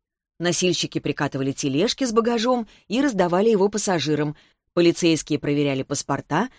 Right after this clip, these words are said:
таможенники открывали чемоданы и, ничуть не смущаясь, перетряхивали журналы и вываливали прямо на пол женские трусики и бюстгальтеры. Аиша смотрела сквозь стекло, отделявшее путешественников от ожидавших их родных.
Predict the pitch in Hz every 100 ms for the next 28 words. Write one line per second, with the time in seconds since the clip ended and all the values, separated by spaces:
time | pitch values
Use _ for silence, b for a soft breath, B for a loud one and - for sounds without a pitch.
0 | b - 185 208 180 165 147 - 143 139
1 | 139 - 151 143 135 165 208 208 B B
2 | 208 220 226 254 233 214 208 202 262 262
3 | 233 - 214 208 202 233 190 180 151 170
4 | 170 202 233 220 - 202 160 151 147 202
5 | 180 151 139 143 156 156 151 180 208 214
6 | B 151 180 160 - 151 143 170 220 214
7 | - 196 247 202 214 165 165 139 143 135
8 | - _ - 185 269 - 175 156 147 160
9 | 156 - 151 147 - 165 - 233 285 262
10 | - 165 175 185 190 - 160 156 160 196
11 | 190 - 156 151 151 - _ _ 185 190
12 | 160 170 175 180 - 170 185 - 196 185
13 | 139 -